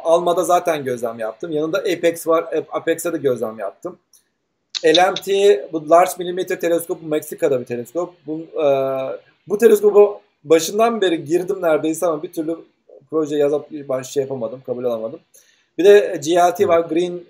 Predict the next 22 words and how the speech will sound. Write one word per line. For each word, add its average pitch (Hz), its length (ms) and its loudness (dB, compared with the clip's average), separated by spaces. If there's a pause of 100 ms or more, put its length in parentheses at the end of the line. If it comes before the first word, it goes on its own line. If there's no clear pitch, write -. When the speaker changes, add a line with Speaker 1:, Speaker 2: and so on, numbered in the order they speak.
Speaker 1:
Greenland 151 460 -4 (100)
teleskop 113 520 -6
var. 165 200 -8
Bu 135 100 -12
da 139 340 -4
şeyde, 127 400 -10 (100)
Greenland'de. 127 580 -10 (1080)
Bunların 208 240 0
hepsini 214 420 0
ya 208 100 0
aynı 196 300 2
anda 156 140 -2
gözlem, 120 480 -2 (120)
gözlem 120 320 -4
yapıyorsun 156 640 -4
ve 208 320 2
direkt, 190 320 -4
e, 135 380 -2
sana, 170 380 -6 (600)
e, 135 60 -14 (240)
fotoğraf 147 400 -2
veriyor. 123 280 2